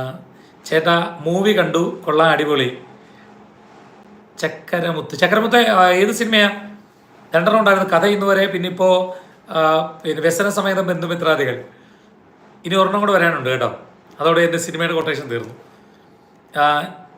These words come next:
ഞാൻ കുറേ പ്രാവശ്യം നമ്പറിൽ വിളിച്ചു ഒന്ന്. നീതി, നീതി നായർ, നീതി WhatsApp ചെയ്യ് നീതി, നയൻ ഡബിൾ ഫോർ സിക്സ് വൺ എയ്റ്റ് വൺ ടു വൺ സീറോയിൽ. അതാണ് നല്ലത്. ആശാനെ,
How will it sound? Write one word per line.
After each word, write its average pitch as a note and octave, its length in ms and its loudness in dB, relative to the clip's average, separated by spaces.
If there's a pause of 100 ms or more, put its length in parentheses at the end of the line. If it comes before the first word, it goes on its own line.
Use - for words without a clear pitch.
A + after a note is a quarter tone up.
ഞാൻ E3+ 200 -2
കുറേ F3+ 160 2
പ്രാവശ്യം F3 520 0
നമ്പറിൽ D#3+ 320 -2
വിളിച്ചു D#3 300 -4
ഒന്ന്. D3 220 -10
നീതി, D#3 460 -8 (460)
നീതി G3+ 320 -2
നായർ, E3+ 480 2 (240)
നീതി G#3+ 160 0
WhatsApp G#3 400 0
ചെയ്യ് F#3 180 0
നീതി, E3+ 240 0
നയൻ F3 280 0
ഡബിൾ E3+ 200 -2
ഫോർ E3+ 140 -4
സിക്സ് E3+ 240 -8
വൺ E3+ 120 -2
എയ്റ്റ് D#3+ 160 -4
വൺ D#3+ 120 2
ടു D#3 60 -6
വൺ D3+ 140 -4
സീറോയിൽ. C3 440 -4 (600)
അതാണ് D#3+ 280 0
നല്ലത്. A#2+ 340 -2 (1400)
ആശാനെ, G3 720 0